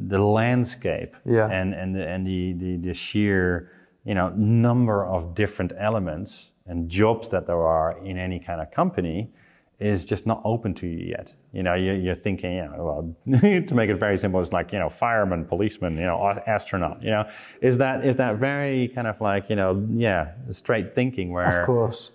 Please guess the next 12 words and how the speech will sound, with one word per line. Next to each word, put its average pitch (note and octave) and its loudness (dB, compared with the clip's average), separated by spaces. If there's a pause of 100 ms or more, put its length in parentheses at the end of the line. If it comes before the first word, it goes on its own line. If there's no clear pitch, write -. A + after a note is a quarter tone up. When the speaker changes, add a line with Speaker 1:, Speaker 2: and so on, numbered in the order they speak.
(120)
Speaker 1:
you G#2+ -2
know, G2 2 (440)
once B2+ 2
you're B2 4
actually G#2 -2
in G#2 0
that F#2 -2
nitty G#2+ 2
gritty G2 -2 (120)
of F2 -8
a F#2 -4
company E2+ -6